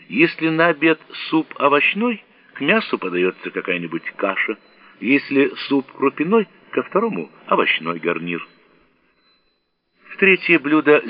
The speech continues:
зимой и ранней весной полезно добавлять аскорбиновую кислоту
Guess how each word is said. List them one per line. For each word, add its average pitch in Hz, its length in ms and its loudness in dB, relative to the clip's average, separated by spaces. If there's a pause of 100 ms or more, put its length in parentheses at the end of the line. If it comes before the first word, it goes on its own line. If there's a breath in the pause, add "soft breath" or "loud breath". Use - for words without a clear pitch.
зимой 131 400 0
и 113 60 2
ранней 123 380 0
весной 143 460 -2 (200 loud breath)
полезно 123 420 2
добавлять 87 500 -2 (140)
аскорбиновую 82 760 -4
кислоту 85 580 -8